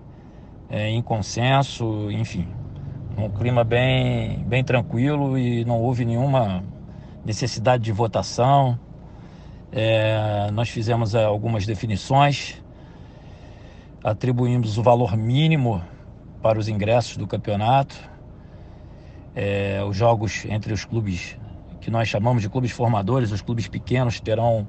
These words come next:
o valor mínimo de vinte reais, o ingresso de inteira, e o valor máximo fica a critério do clube. Quando jogar o grande contra o clube menor, ou contra o clube formador,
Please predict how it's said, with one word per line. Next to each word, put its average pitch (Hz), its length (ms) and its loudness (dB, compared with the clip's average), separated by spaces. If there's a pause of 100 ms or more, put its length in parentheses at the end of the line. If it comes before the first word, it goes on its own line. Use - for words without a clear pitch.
(440)
o 110 60 -8
valor 113 340 6
mínimo 120 320 4
de 107 100 -2
vinte 127 320 2
reais, 131 580 4
o 104 100 -4
ingresso 107 360 0
de 117 100 -2
inteira, 175 460 2 (560)
e 165 60 2
o 160 40 2
valor 165 280 8
máximo 156 420 4
fica - 200 0
a - 20 0
critério 131 460 2
do 120 120 0
clube. 95 520 -4 (560)
Quando 190 200 4
jogar 175 320 8
o 165 80 6
grande 147 460 4
contra 131 300 2
o - 40 -2
clube 123 220 0 (180)
menor, 127 480 6
ou 110 60 0
contra 107 240 -4
o - 40 -10
clube 117 220 -2
formador, 117 680 2